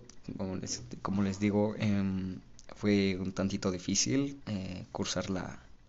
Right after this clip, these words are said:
Bueno, seguimos cursando la prepa, pero...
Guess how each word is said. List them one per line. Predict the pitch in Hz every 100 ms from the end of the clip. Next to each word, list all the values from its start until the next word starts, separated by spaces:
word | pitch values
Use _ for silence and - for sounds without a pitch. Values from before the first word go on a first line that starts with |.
| - - - - - -
Bueno, | 123 107
seguimos | 113 127 123
cursando | 98 101 98
la | 90
prepa, | 101 98 127 135
pero... | - 95 92 92